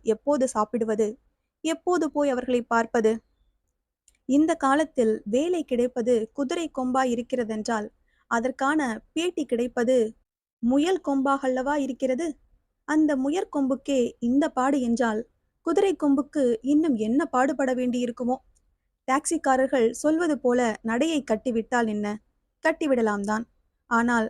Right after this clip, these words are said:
ரிக்ஷாக்காரனுக்கும் டாக்ஸிக்காரனுக்கும் இடையே நின்று ஏற்றத்தாழ்வை கற்பிக்கும் அந்த எட்டனா அந்தஸ்து தனக்கும் தன் சமூகத்திற்கும்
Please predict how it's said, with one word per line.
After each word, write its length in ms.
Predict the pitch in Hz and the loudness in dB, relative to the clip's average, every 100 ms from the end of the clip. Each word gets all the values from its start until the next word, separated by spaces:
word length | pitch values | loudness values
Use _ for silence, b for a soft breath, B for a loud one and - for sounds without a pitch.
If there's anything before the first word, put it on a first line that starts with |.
| - | -4
ரிக்ஷாக்காரனுக்கும் 960 | - 254 - 370 302 254 240 233 - 233 - _ | -6 -4 -2 -2 0 0 2 -2 -2 -4 -6 _
டாக்ஸிக்காரனுக்கும் 840 | 240 277 - 302 254 247 240 254 233 | -2 0 -2 -2 0 0 -2 -2 0
இடையே 280 | 214 247 247 | 0 0 0
நின்று 320 | 220 202 254 220 - _ _ _ 226 | -2 0 0 0 -4 _ _ _ 0
ஏற்றத்தாழ்வை 720 | 240 302 349 302 269 240 233 | 2 2 -2 0 2 2 0
கற்பிக்கும் 580 | 214 208 247 - 240 208 - | -2 -4 -6 -4 -6 -6 -8
அந்த 280 | 226 233 226 | -4 -2 0
எட்டனா 380 | 220 220 294 311 | -2 -2 0 2
அந்தஸ்து 480 | 302 240 247 - 240 208 - - | 2 2 0 0 0 0 -2 -4
தனக்கும் 520 | 233 285 320 294 214 - _ _ _ _ _ _ | -2 -2 -2 -2 -2 -6 _ _ _ _ _ _
தன் 160 | 359 320 | 0 2
சமூகத்திற்கும் 840 | 277 311 370 320 285 - 302 | 2 2 0 -2 -4 -2 -2